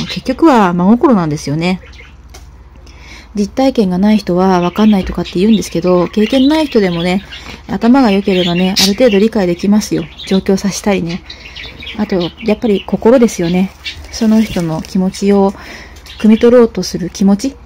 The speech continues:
えー、それが一番の大事なことだなと思いますね。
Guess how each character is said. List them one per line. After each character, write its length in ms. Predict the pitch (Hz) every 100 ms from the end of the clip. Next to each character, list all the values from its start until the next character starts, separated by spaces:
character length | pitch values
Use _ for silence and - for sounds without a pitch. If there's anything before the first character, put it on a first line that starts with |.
| - - -
え 280 | 208 185 180
ー、 40 |
そ 120 | -
れ 60 | 254
が 60 |
一 140 | 269 262
番 260 | 269 254 - - 202
の 220 | 175 175
大 160 | 185 190
事 80 |
な 80 | 190
こ 80 | 190
と 80 | 185
だ 80 | 175
な 140 | 175
と 180 | - 160
思 120 | 165
い 40 |
ま 120 | 170 170
す 120 | 170
ね。 200 | 175